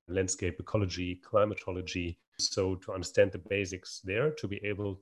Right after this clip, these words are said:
to work with scientists from these areas and to develop software that helps them, I really, I think, gained an appreciation of how everything in the Earth works so perfectly well together and how lucky we are in a way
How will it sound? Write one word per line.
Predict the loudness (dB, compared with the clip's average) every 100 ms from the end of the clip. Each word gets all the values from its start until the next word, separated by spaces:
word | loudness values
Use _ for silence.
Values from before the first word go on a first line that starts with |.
| -6
to | -6
work | -2 -2 -2
with | -4 -4 -6 -18 _ _ _
scientists | 0 2 2 2 0 0 -8 -14
from | -6 -4
these | -2 -4 -2
areas | -2 0 -2 -4
and | -8
to | -6
develop | -4 -4 -4
software | -2 0 0 0 0
that | 0 -4
helps | -6 -6 -6
them, | 0 0 0 _ -2 4
I |
really, | 4 4 0 0 -4 -10 -18 _
I | -10
think, | -8 -2
gained | 0 0
an | -4 -4
appreciation | -4 -4 -2 6 6 6 2 2
of | 2 0 2
how | 4 4 4
everything | 2 0 -4 -4 -2 -4 -6 _ -2
in | 2 4
the | 6
Earth | 6 4 0 2
works | 2 2 -6
so | -10
perfectly | -8 -8 -8 -12 _ -10 -10
well | -6 -6 -6 -8 -18 -16
together | -10 -10 -12 -18 -12
and | -8 -8 -10 -8
how | -2
lucky | 0 2 2 0
we | 0 4
are | 6 6 4 -2 -14 -6
in | -2
a | 2
way | 4 4 0